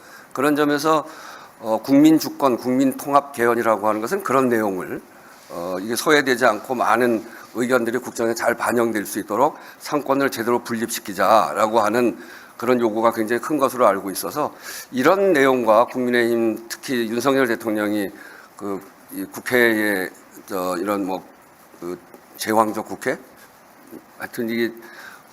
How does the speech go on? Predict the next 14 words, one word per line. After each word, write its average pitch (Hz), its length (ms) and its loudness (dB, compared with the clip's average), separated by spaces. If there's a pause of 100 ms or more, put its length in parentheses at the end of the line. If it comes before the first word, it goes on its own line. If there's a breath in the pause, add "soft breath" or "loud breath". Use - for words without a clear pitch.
그 113 100 -4
국회, 127 600 4
다수당의 117 720 2
국회 110 240 -8
때문에 110 260 -4
그랬다, 101 480 0
이런 113 220 0
주장이 107 640 -2
있는데, 92 460 -6 (640 loud breath)
어, 98 260 -8
하여튼 131 340 -4
그런 160 420 4
점에 156 220 4
대해서는 151 440 2